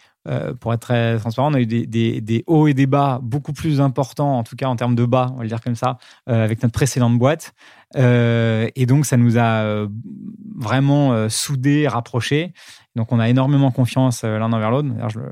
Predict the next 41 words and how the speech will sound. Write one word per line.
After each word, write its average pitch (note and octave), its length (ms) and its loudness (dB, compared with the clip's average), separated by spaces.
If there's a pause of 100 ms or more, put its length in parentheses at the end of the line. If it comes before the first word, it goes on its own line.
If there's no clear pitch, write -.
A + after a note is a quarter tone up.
(120)
je A#2 80 -8
le G#2+ 80 -8
remercie B2+ 600 -2
et G#2+ 60 0
je, A2 120 -8
je, A#2+ 60 -8
je - 760 -12
peux B2+ 80 -20
comment A#2+ 140 -6
dire, A#2+ 100 -4
je A2+ 100 -10
le C#3 240 -14
salue C3 280 0
de B2+ 80 -6
sa B2+ 160 -6
confiance C#3 520 -2
et B2 40 -4
de, A2+ 60 -10
sa, A#2+ 120 -6
de, A2+ 140 2
de, A2 140 -2
de A#2+ 140 -2
ce A2 120 -10
qu'on A#2+ 100 -2
a A2 80 2
pu - 140 -8
monter B2 240 2
ensemble. B2 300 0
Je A#2 60 -6
trouve - 180 -8
ça A2+ 100 -4
évidemment A#2 320 2
génial B2 320 2
de, G#2+ 100 -4
de G#2 100 -6
faire G#2+ 160 -8
ça - 120 -8
tous - 100 -10
les A2 60 -4
deux. C#3+ 180 0 (480)
Euh, A2+ 640 2